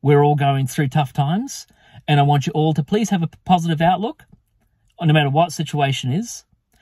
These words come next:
If I can help in any way at all, I'm not talking about if you just want to sell and I'm trying to make some money. If I can help in any way at all,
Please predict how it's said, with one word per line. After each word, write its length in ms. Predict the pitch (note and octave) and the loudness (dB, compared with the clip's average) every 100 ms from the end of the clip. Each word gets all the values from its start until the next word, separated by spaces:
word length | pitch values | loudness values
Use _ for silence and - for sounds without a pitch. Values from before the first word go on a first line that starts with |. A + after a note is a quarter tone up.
| _ - | _ -2
If 100 | D#3+ | 0
I 80 | |
can 140 | E3 E3 | 0 2
help 260 | D#3 D#3+ | 2 2
in 80 | D#3 | 0
any 140 | D3 E3+ | 0 2
way 160 | E3+ | 2
at 120 | F3 | 2
all, 120 | D3+ C#3+ | -2 -4
I'm 80 | |
not 100 | C3+ | -4
talking 220 | C#3 C#3+ D3 | -4 -2 -2
about 160 | C3+ | -2
if 140 | C#3 B2+ | -4 -8
you 40 | |
just 200 | A#2+ - | -8 -6
want 100 | C3+ | -6
to 80 | C3 | -6
sell 240 | B2+ B2 | -4 -4
and 80 | B2+ | -4
I'm 80 | A#2 | -4
trying 180 | E3+ A3+ | -8 -8
to 80 | |
make 80 | A2 | -10
some 140 | - A#2 | -8 -8
money. 280 | A3 D#3 - - - | -6 -6 -10 -20 -12
If 140 | - C3 | -6 -2
I 100 | C#3 | 0
can 140 | C#3+ | 0
help 240 | C3 C3+ C3 | 2 2 0
in 100 | B2+ | -2
any 220 | B2 C#3 | 0 0
way 220 | D#3+ E3+ | 2 2
at 80 | F3+ | 2
all, 300 | B2 D3 | 0 -2